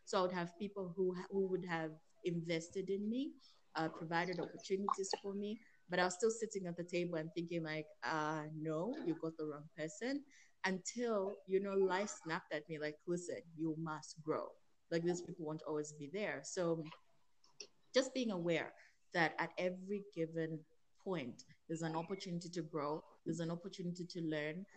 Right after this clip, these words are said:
there's an opportunity to network. And if I can be serious <laughs> about it, there's so much I can benefit, uh, from these experiences. So yeah,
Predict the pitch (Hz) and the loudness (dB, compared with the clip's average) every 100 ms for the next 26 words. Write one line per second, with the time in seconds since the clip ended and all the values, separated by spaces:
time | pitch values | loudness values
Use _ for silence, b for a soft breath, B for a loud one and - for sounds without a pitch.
0 | - - 160 165 170 - 175 190 - 175 | -6 2 2 2 -2 -2 -4 -6 -4 -4
1 | - - 156 156 139 151 165 185 - - | -6 -8 -6 -6 -2 0 0 -2 -14 -6
2 | 170 165 165 165 - _ _ - 175 180 | 0 2 0 -4 -12 _ _ -2 -2 0
3 | - 175 180 226 190 165 - 175 180 180 | 4 4 2 -2 -2 -2 -2 0 2 2
4 | 175 165 - - 180 175 - 170 156 147 | 0 -4 -8 0 4 4 4 0 0 0
5 | 165 - 147 - 143 - - 180 165 165 | 0 0 -4 -4 -8 -8 -6 0 2 2
6 | 156 143 - - - - 156 170 165 165 | -2 -4 -10 -14 -14 -6 -4 -2 0 0
7 | 156 170 - 185 180 - - - 151 160 | 0 -2 -2 -2 -2 -6 -18 -8 0 0
8 | 156 - 170 165 165 160 160 160 170 160 | 0 -2 -2 0 2 2 -2 -6 -2 0
9 | 156 160 151 151 - 165 156 156 - 339 | -2 -6 -12 -12 -6 -2 0 -2 -4 0
10 | 370 147 | 2 2